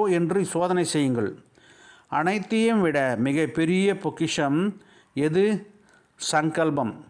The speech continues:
சமயம், ஞானம் என்ற பொக்கிஷம் நடைமுறை வாழ்க்கையில் வர வேண்டும்.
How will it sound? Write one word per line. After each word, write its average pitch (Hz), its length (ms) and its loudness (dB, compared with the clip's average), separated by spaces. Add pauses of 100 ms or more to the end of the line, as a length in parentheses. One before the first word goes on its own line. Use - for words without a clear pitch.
(440)
சமயம், 156 640 2 (580)
ஞானம் 147 560 0 (500)
என்ற 156 380 0
பொக்கிஷம் 156 640 -2 (920)
நடைமுறை 170 540 2
வாழ்க்கையில் 135 540 0
வர 120 140 0
வேண்டும். 104 360 -2